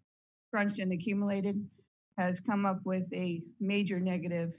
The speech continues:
within a year on our capital income or our, our income at all. As, uh, Alex kind of alluded to, if you do a quick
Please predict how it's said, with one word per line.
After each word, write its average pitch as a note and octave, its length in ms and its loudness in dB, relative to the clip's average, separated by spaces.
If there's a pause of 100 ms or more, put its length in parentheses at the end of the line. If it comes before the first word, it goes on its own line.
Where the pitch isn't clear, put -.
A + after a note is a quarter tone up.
(160)
within F3 460 0
a F3 40 -4
year E3+ 240 -2
on E3 140 -2
our E3 100 -2
capital E3+ 440 -4
income E3 360 -2
or D#3 100 -8
our, D#3 300 -8
our E3+ 140 -6
income F3 380 -4
at D#3+ 100 -6
all. E3+ 260 -4 (520)
As, F3 260 0
uh, F#3 60 2
Alex F#3+ 480 0
kind G3+ 180 -2
of F#3+ 60 0
alluded G3 460 0
to, F#3 280 0 (260)
if F3 140 -6
you F3+ 180 -2
do G3+ 200 0
a F#3+ 40 -2
quick G3 360 -2